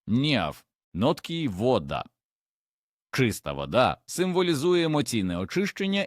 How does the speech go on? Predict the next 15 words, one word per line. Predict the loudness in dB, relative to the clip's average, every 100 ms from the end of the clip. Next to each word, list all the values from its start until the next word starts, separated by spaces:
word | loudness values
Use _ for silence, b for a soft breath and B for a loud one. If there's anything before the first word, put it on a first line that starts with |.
| -2
і | -2
нові | 2 2 2 0
починання. | -2 -2 0 0 0 -2 -8 -12 _ -2
Брудна | 0 0 0 -2
вода | -2 2 4 4 2 0
попереджає | 2 4 2 2 2 2 2
про | 2
можливі | 2 2 0 0 0
конфлікти | 2 0 2 2 0 -2 -8 -6 0
або | 2 2 2 2
проблеми | 2 0 2 2 4 2 0 -6
зі | -4 -4
здоров'ям. | 0 2 2 0 -2 -8 -10 _ _ _ _ _
Дикі | -4 -2 0 -2
тварини. | 2 2 2 -4